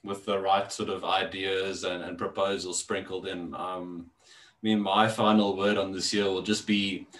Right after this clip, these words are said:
I hope that many people realize just how fragile the prosperity we have, the liberty that we have, how fragile it is, and that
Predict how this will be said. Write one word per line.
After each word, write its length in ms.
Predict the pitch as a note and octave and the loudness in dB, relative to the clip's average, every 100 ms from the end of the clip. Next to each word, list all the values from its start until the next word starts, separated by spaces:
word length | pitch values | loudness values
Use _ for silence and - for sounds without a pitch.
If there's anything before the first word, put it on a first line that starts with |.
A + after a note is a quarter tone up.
| - - | -20 2
I 200 | B2 B2+ | 6 8
hope 240 | C#3 C3+ B2+ | 10 8 8
that 220 | A#2 G2+ | 4 6
many 220 | G#2+ A2+ | 6 6
people 300 | A2 A2+ A2 | 6 6 4
realize 560 | G2 G#2+ G#2 F#2+ F#2 G2 | 6 6 6 4 2 -2
just 160 | F#2+ | -2
how 140 | G#2 G2 | 2 2
fragile 1000 | - G#2 G#2+ G2+ F#2+ F#2 F#2 F2 E2+ _ _ _ _ _ _ | 4 4 4 2 2 2 0 -2 -4 _ _ _ _ _ _
the 80 | - | -10
prosperity 1000 | - A2+ G#2+ - A2+ A2 A2+ - G#2+ F#2+ | 0 2 2 6 8 8 6 0 0 -2
we 200 | F#2 G2 | -4 -4
have, 440 | G2 G2+ G2+ G2 F#2+ | -2 0 4 2 2
the 100 | G#2 | -2
liberty 420 | F#2+ F#2+ G2+ G#2+ | -2 -4 -2 -2
that 200 | F#2 F2+ | -2 -4
we 140 | F#2 F2+ | -4 -2
have, 400 | G2 F#2 F2+ F2 - - | 0 0 -2 -6 -16 -4
how 200 | F#2+ G2 | 2 2
fragile 500 | - G#2+ G2+ G#2 G2 | 4 2 2 2 0
it 100 | G2+ | -2
is, 360 | G#2+ G#2+ A#2 A2+ F#2 | 2 4 4 0 -4
and 200 | G2 G2 | -4 -4
that 180 | G2 | -6